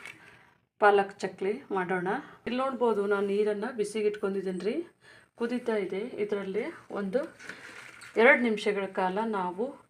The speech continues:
ಪಾಲಕನ್ನು ಬೇಯಿಸ್ಬೇಕಾಗತ್ತೆ ರೀ. ಅಂದರೆ ನೋಡ್ರಿ, ಇದು ನಾವು ಹಾಗೆ ಹಾಕಿದ್ರೆ ಟೇಸ್ಟು ಚೆನ್ನಾಗಿ ಬರೋದಿಲ್ಲ. ಹಾಗಾಗಿ ಈ ಪಾಲಕ್ ಸೊಪ್ಪನ್ನು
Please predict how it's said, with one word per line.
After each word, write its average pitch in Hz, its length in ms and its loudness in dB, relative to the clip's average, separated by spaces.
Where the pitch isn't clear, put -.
ಪಾಲಕನ್ನು 247 800 6
ಬೇಯಿಸ್ಬೇಕಾಗತ್ತೆ 208 840 6
ರೀ. 294 160 2
ಅಂದರೆ 208 300 2
ನೋಡ್ರಿ, 208 300 4
ಇದು 233 220 2
ನಾವು 226 180 6
ಹಾಗೆ 247 260 4
ಹಾಕಿದ್ರೆ 240 460 4
ಟೇಸ್ಟು 233 520 4
ಚೆನ್ನಾಗಿ 214 360 0
ಬರೋದಿಲ್ಲ. 190 420 -2
ಹಾಗಾಗಿ 247 580 6
ಈ 214 120 2
ಪಾಲಕ್ 202 400 0
ಸೊಪ್ಪನ್ನು 208 580 -2